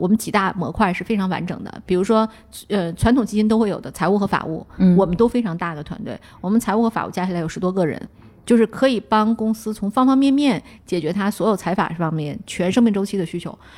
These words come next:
Speaker 1: 比如说他已经公司成长到一定规模，他已经不想再放股的情况下，那是不是有股转债，有对-，对接的银行的绿色通道，对吧？然后我们可以帮他搞定更好的一些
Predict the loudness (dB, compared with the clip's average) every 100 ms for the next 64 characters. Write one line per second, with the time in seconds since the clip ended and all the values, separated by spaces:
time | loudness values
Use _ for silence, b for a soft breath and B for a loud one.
0 | B 2 4 4 2 0 0 2 2 4
1 | 4 2 0 -2 0 -2 -2 0 2 2
2 | 0 0 4 4 2 -2 -2 -2 0 2
3 | 0 0 -8 -10 -6 -4 -2 -2 -2 -4
4 | B B 0 0 0 0 0 0 -2 0
5 | 2 0 0 b b b _ -2 -2 0
6 | -2 -2 -2 0 2 2 0 0 -2 0
7 | 0 0 0 0 2 0 -4 B B -4
8 | 0 0 -2 -6 -4 0 0 0 -2 0
9 | 0 2 0 0 0 -2 -2 -2 0 0
10 | 0 -2 -4 -6 -2 0 2